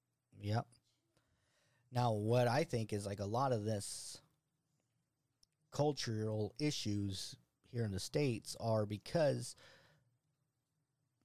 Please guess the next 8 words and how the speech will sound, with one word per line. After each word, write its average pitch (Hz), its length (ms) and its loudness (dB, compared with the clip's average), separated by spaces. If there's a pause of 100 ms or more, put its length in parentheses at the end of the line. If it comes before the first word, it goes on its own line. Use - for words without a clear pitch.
(360)
there's 117 240 4
a 107 60 4
difference 117 420 0
between 113 400 -2
being 113 280 0
nice 107 480 -4 (880)
or 110 140 4
accepting 104 460 -4